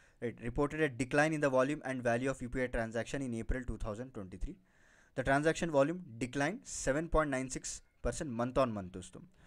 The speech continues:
तो उसका कॉ-, वो टोटल कितना रहेगा? सेवन नाइंटी सिक्स पॉइंट टू नाइन करोड़ तो हम आ चुके हैं। Okay, while the transaction value was declined to nine point five one percent, जो कि टोटल होता है हमको ट्वेल्व पॉइंट सेवन वन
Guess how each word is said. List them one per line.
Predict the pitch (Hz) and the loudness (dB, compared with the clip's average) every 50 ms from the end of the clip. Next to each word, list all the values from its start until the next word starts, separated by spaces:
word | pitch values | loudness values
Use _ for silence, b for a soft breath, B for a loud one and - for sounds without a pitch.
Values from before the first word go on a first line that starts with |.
| b b b b b b b | b b b b b b b
तो | - 123 123 | 2 2 4
उसका | 123 123 120 - 135 | 4 2 4 4 2
कॉ-, | 123 - 135 131 143 - | 6 8 8 8 8 6
वो | - 131 127 127 127 | 4 2 2 0 0
टोटल | 123 - - 135 127 123 147 | 0 0 0 0 0 0 0
कितना | 139 - 131 131 139 | -2 -2 0 2 4
रहेगा? | 131 131 131 170 | 4 4 4 4
सेवन | 208 - - - 143 123 131 135 | 2 0 2 2 4 4 4 2
नाइंटी | 131 127 120 123 120 127 | 2 2 2 0 0 -2
सिक्स | 127 - 135 - - | -4 -6 -6 -8 -8
पॉइंट | - - 120 120 143 190 180 - | -4 0 0 0 0 -2 -6 -6
टू | - 135 135 | -4 -2 -2
नाइन | 131 120 117 120 123 | 0 0 0 0 0
करोड़ | 120 - 113 107 113 117 113 113 _ _ - | -2 -2 0 0 0 0 -2 -4 _ _ -6
तो | 123 | -6
हम | 110 117 107 | -6 -4 -4
आ | 101 95 | -4 -6
चुके | 95 - 92 - 107 | -6 -8 -10 -10 -8
हैं। | 92 92 92 - b b b b b b b b b b b b b b b b b | -10 -10 -12 -18 b b b b b b b b b b b b b b b b b
Okay, | - 151 135 | -2 4 6
while | 139 147 147 147 | 6 6 6 6
the | - | 6
transaction | 147 135 139 143 151 156 - - 185 165 156 143 | 6 4 4 4 2 2 2 0 -2 0 4 4
value | 131 135 147 147 147 143 | 4 4 4 4 2 2
was | 143 120 117 | 2 0 -4
declined | 127 - 139 143 147 147 | -2 0 0 0 0 0
to | 160 139 120 | -2 0 2
nine | 120 139 156 170 160 - | 2 4 2 0 2 4
point | 165 165 165 160 | 4 4 4 4
five | - 147 131 120 | 4 6 6 6
one | 120 117 | 6 2
percent, | 117 117 101 - - | 0 -4 -4 -4 -6
जो | 107 104 120 | -4 -4 -2
कि | 120 139 | -2 -2
टोटल | 123 - 131 127 123 143 139 | 0 0 0 2 2 2 2
होता | 135 127 120 123 131 | 2 2 4 4 4
है | 127 | 4
हमको | 123 120 120 170 208 | 4 2 0 -2 -2
ट्वेल्व | - - _ - 139 131 139 151 156 147 - - | -2 -6 _ -2 2 6 6 6 6 4 2 0
पॉइंट | 135 131 127 131 139 135 | 2 2 2 2 0 -4
सेवन | - - - - 120 110 123 123 117 | -6 -8 -2 -2 0 2 2 0 0
वन | 104 110 120 160 180 | 0 0 0 0 -2